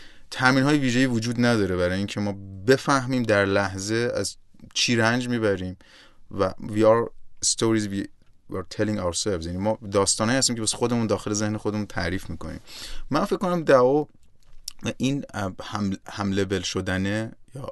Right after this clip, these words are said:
در حد، تا حدودی گپ ها، رفع شدن گپ ها خیلی کمک می‌کنه که ما یک جامعه سالم تری داشته باشیم. یعنی اگر من دارم دروناً رنج می‌برم که خیلی چیزا رو ندارم، نمایشای دیگری نمیدم.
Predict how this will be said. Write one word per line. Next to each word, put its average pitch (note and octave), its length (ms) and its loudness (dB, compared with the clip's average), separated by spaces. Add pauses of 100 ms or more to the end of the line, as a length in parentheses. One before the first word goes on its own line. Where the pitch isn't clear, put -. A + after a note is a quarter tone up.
در F#2 140 -6
حد، F2 540 -8
تا F#2 180 -4
حدودی F#2+ 200 -4
گپ G2+ 380 0
ها، G2 280 -2
رفع F#2 360 -6
شدن F#2 320 -4
گپ F2+ 320 -6
ها G#2 280 0 (320)
خیلی D3 260 -2
کمک C#3 360 0
می‌کنه C#3 300 -2
که C3 100 -6
ما B2 100 0
یک B2+ 80 -6
جامعه A2 300 0
سالم F2+ 320 2
تری F2+ 240 0
داشته - 280 -10
باشیم. - 300 -12 (440)
یعنی A2 120 0
اگر G#2+ 220 6
من A2 300 4
دارم G#2+ 280 4
دروناً G#2+ 380 4
رنج C3 380 2
می‌برم F#2 420 2
که - 100 -16
خیلی F#2 140 -2
چیزا F#2+ 260 0
رو F#2+ 60 2
ندارم، F#2+ 680 0 (340)
نمایشای A2 460 4
دیگری A2+ 340 6
نمیدم. F#2 420 0